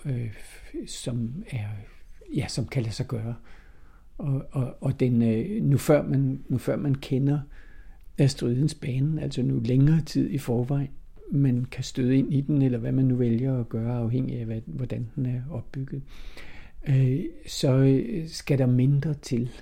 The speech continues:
ikke? Altså, hvis, hvis vi kender den meget, meget, meget lang tid i forvejen, øh, så skal vi bare ændre dens bane en ganske, ganske lille del, for at den ikke rammer jorden. Altså, hvis man tænker på Tunguska igen, ikke?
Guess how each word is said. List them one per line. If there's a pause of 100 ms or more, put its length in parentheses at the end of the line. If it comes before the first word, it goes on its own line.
(320)
ikke?
Altså,
hvis,
hvis
vi
kender
den
meget,
meget,
meget
lang
tid
i
forvejen, (640)
øh,
så
skal
vi
bare
ændre
dens
bane
en
ganske,
ganske
lille
del, (120)
for
at
den
ikke
rammer
jorden. (680)
Altså,
hvis
man
tænker
på
Tunguska
igen,
ikke?